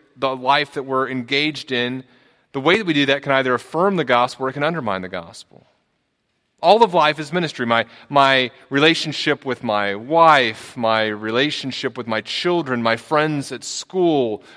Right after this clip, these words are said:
my, my relationships at work, the things I, I do at work, the, the things I do on a Sunday morning, the things I do on Wednesday nights.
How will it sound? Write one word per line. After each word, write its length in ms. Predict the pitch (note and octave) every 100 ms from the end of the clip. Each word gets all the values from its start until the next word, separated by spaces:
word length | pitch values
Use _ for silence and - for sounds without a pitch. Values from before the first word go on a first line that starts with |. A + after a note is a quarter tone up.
| -
my, 240 | C3 C3
my 560 | C3+ A2+ B2 C3 B2+ A#2+ -
relationships 720 | C3+ C3+ D#3 - C3+ - -
at 80 | C#3
work, 340 | C3+ D#3+ E3
the 80 | -
things 300 | B2 D3+ D3
I, 180 | D3 C3 A#2 - _ -
I 120 | C3
do 420 | B2 A2 D3+ F#3 -
at 340 | C#3 C3+ C3
work, 460 | B2+ C#3 B2 - -
the, 160 | A#2+ - -
the 80 | -
things 340 | - F3 F3 C#3
I 140 | D3
do 160 | C#3+ D#3
on 80 |
a 80 | C#3+
Sunday 360 | - E3 D3+ C#3
morning, 420 | C#3 D#3 E3 B2+
the 40 |
things 340 | A2 D#3 D#3 C#3+
I 140 | C#3
do 240 | C3 D3 D3
on 200 | C3 C3
Wednesday 320 | C3+ A#2+ C#3
nights. 680 | D3 D#3 C#3 A#2 - -